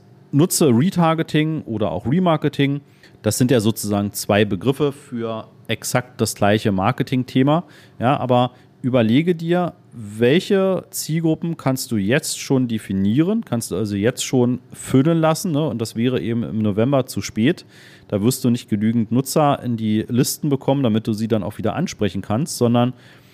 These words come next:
überlege dir jetzt schon, welche Nutzer deiner Seite möchtest du mit welchen Kombinationen, und welchen Vorgaben später wieder erreichen.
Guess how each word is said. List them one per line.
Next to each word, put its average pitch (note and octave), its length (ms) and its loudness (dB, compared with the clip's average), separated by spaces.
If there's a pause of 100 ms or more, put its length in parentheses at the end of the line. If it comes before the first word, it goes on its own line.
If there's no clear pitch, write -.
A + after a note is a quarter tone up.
(380)
überlege B2 460 4
dir C3 100 4
jetzt C3 240 0
schon, F#3 400 0
welche D3 680 0 (120)
Nutzer D3 540 0
deiner A#2+ 340 -2
Seite G#2 380 -2
möchtest C3+ 460 -2
du C#3 80 0
mit A#2 280 -4
welchen B2 360 0
Kombinationen, A#2+ 720 0
und G2 60 0
welchen A2+ 260 -2
Vorgaben A2+ 560 0
später A2 420 -2
wieder G#2 180 -2
erreichen. G#2+ 460 -2